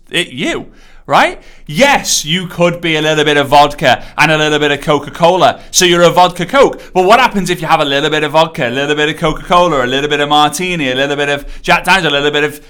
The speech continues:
I don't know, cherry Coke if that's still going, a little bit of lemonade? Yeah, I mean, you're gonna be absolutely hammered if you drink that, so I don't advise that. But what I mean is, every drink's a little bit different. A little bit of this, a little bit of that is different to a measure of this and a measure of that and a measure,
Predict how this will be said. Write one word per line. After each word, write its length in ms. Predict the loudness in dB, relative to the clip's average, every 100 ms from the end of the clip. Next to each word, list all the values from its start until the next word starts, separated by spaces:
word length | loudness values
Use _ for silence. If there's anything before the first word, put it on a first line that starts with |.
| -6
I 120 | -4
don't 100 | -2
know, 240 | 0 0 -2
cherry 380 | 0 0 0
Coke 240 | -2 -4 -4
if 80 | -4
that's 180 | -4
still 140 | -4 -4
going, 240 | -4 -4
a 20 |
little 160 | -2 -2
bit 80 | -2
of 60 |
lemonade? 500 | 0 0 0 -2 -4 -12 -6
Yeah, 160 | -4
I 100 | -2
mean, 300 | -2 -2 -4
you're 160 | -4 -4
gonna 120 | -2
be 140 | -4 -2
absolutely 420 | -2 -2 -6 -8
hammered 500 | -8 -4 0 2 0
if 160 | -4 -4
you 120 | -4
drink 300 | -4 -6 -4
that, 260 | -2 -2 -2
so 100 | -6
I 60 |
don't 260 | -2 -2 -2
advise 560 | -6 2 4 4 0 -2
that. 260 | -2 -2 -6 -20 -4
But 340 | 2 4 2
what 140 | 2 2
I 40 |
mean 240 | 0 -4 -4
is, 280 | -4 -4 -4
every 200 | -2 -2
drink's 300 | -6 -8 -6
a 20 |
little 160 | -6 -6
bit 120 | -6
different. 380 | -8 -8 -12 -14 -8
A 60 | -2
little 220 | 0 0
bit 160 | 0 0
of 40 |
this, 220 | 0 -2
a 40 | 0
little 220 | 0 0
bit 160 | -2 0
of 100 | 2
that 360 | 4 2 -2 -8
is 140 | -6 -2
different 420 | -4 -4 -8 -6
to 340 | -4 -2 -4 -8
a 80 | -10
measure 480 | -2 0 0 0 -2
of 100 | -2
this 380 | 0 0 -2 -6
and 160 | -6
a 60 | -8
measure 460 | -4 -4 -2 0
of 140 | 0 0
that 300 | 0 0 -2
and 80 | -8
a 40 |
measure, 480 | -4 -4 -2 -8